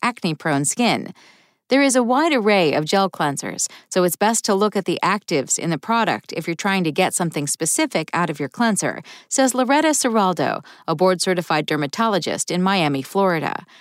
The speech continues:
For example, if you want hydration and anti-aging benefits, you may look for a gel-based cleanser with peptides. Cream cleanser is best for normal to dry skin types.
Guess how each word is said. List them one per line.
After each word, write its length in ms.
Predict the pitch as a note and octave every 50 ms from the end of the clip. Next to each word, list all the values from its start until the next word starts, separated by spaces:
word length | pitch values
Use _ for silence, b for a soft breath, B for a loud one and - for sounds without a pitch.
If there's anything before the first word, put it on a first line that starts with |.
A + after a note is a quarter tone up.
| b b b b b
For 140 | - G3 F#3
example, 480 | F#3 E3+ E3 F#3 F#3 F#3+ F#3 F#3+ F3 -
if 160 | - E3+ -
you 100 | F#3+ F#3
want 220 | F#3 F3+ E3 E3
hydration 720 | - F#3 E3 D#3+ - F#3 G#3 A3+ A3 - - F3 E3+ F3 -
and 240 | - D#3+ D#3 D#3 - -
anti-aging 640 | F#3 F#3+ F#3+ F3+ F#3+ - - A3+ C4 B3+ C4 A3 F#3+
benefits, 580 | F3 D#3 C#3 C#3+ - - D3+ C#3 B2 - - - B B B B B
you 80 | A#3+
may 160 | A#3 C4+ D4+ E4
look 240 | E4 D4+ D4 -
for 200 | - - A#3+ A3
a 80 | G3+ F#3+
gel-based 560 | F3 - G#3 G#3 G#3 F#3 F#3+ - - - -
cleanser 480 | - - C#4 C4+ A3+ - C#3+ A2 G#2 -
with 220 | G3+ G#3+ A#3+ - -
peptides. 800 | - C4+ C4 - - F3 B2+ G#2+ D2 - - - - - - _ _ _ _ _ _ _ _ _ _ _ _ _ _ _ _ _ -
Cream 280 | - - D#4+ F4+ F4 D4+
cleanser 520 | - - F3+ D#3+ D3 - - B2 D3+ - -
is 140 | G3 F3
best 320 | - A#3 A#3+ C4 A#3+ - -
for 180 | - F#3 F3 E3+
normal 380 | F3 G#3 B3 C#4+ C#4+ D4 C#4+
to 160 | - - - F3+
dry 320 | - G3+ G3+ E3 C#3+ D3+
skin 300 | E3 - - C4 B3 G#3+
types. 520 | - G3+ - B2 E2 - - - - -